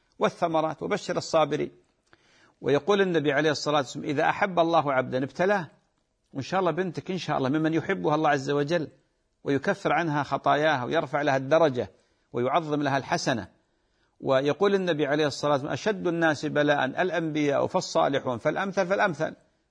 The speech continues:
والأنبياء عليهم الصلاة والسلام ما سلموا من الأمراض،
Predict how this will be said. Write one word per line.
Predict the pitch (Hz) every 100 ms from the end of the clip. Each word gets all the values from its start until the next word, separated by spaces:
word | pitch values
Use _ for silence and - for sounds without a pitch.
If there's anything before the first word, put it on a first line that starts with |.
| _ _ _ _ _ _ -
والأنبياء | 123 117 110 107 101 98 98 110 113 147 208 190 170
عليهم | 139 160 156
الصلاة | 143 160 151
والسلام | 143 - 156 156
ما | 185 240
سلموا | 214 208 180
من | 170 165
الأمراض، | 160 156 156 - _